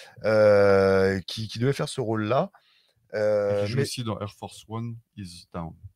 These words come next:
Speaker 1: Ah bah ça, je ne savais pas.
Speaker 2: Face à qui, dans une scène ?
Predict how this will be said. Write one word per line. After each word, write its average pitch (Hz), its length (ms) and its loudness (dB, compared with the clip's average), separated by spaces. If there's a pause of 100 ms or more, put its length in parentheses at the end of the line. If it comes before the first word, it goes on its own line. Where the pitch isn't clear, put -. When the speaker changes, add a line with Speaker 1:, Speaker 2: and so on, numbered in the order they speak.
(100)
Speaker 1:
Ah - 140 -6
bah 78 100 -10
ça, - 160 -14
je 82 140 -20
ne 80 80 -20
savais - 260 -20
pas. - 840 -20
Speaker 2:
Face - 200 -14 (160)
à 104 240 -6 (200)
qui, 147 280 -8 (260)
dans 95 100 -8
une 90 140 -10
scène ? 135 340 -4